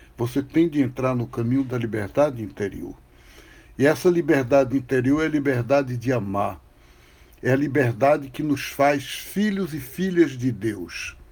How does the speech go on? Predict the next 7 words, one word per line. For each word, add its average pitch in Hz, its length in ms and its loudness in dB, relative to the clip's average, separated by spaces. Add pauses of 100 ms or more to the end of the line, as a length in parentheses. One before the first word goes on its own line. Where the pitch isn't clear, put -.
(1400)
Então, 151 500 0 (220)
é 120 120 2
muito 165 520 0
importante 147 960 -2 (260)
a 120 140 2
gente 127 320 -4 (220)
ter 170 360 8